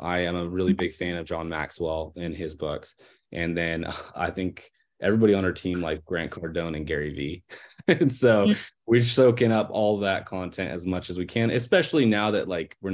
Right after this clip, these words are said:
Speaker 1: not just a painting franchise, we're also a marketing agency. Uh, we have a rule, which is wherever we're not sure on a process or a system for marketing, it's a, our, our rule is,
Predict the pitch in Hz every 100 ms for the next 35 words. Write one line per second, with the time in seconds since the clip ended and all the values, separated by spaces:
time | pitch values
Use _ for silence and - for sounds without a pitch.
0 | 92 - 92 90 95 92 92 87 90 85
1 | 85 80 82 87 92 95 87 85 90 87
2 | 80 78 78 78 73 73 78 - - -
3 | _ - 90 85 95 104 95 92 90 92
4 | 90 87 87 82 - - 107 101 123 139
5 | 135 123 120 87 - 110 107 104 87 95
6 | 98 101 117 101 92 85 - 95 98 95
7 | 87 85 82 101 98 95 - 82 62 53
8 | 82 - 85 90 90 85 80 78